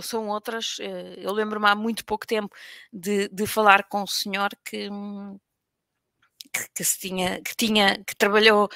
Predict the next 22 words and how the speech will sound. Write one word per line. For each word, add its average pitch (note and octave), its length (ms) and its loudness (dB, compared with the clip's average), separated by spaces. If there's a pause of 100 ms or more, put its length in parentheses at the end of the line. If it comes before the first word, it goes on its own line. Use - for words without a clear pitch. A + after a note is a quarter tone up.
(260)
num G#3+ 180 -4
talho G#3 460 8
durante F#3+ 380 -6
não G#3 120 -2
sei G#3 140 -8
quantos F#3+ 340 -10
anos, C4+ 360 0 (420)
eh, G3+ 260 4
mas G#3 300 2
que G#3+ 300 -6
o F#3+ 100 -4
patrão, F#3+ 760 -2 (140)
eh, F3 580 -16 (220)
não G3 240 6
o - 20 8
reconhecia, C4 800 0
não G3+ 160 -4
lhe G3 100 -8
dava F3+ 260 4
o E3+ 40 -6
mérito, A3 600 -4
não, F#3 200 -6